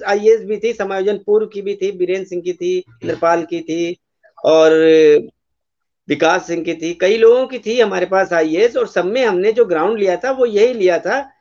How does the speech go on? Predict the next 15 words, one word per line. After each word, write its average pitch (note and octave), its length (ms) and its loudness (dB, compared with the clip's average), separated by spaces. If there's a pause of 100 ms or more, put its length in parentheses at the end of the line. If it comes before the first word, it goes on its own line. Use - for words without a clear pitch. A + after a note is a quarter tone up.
(300)
कि A3 100 2
अगर F#3+ 300 2
बी-, G3 260 -6
क्योंकि G#3+ 280 -4
हमको G#3+ 280 0
पता A#3+ 280 2
था B3 180 -2
कि B3+ 140 -2
अगर A#3 280 4
government F#3 560 2
favor A3 340 2
में A#3+ 180 0
गई B3+ 180 2
बीएड F#3+ 340 0
के A#2 180 -8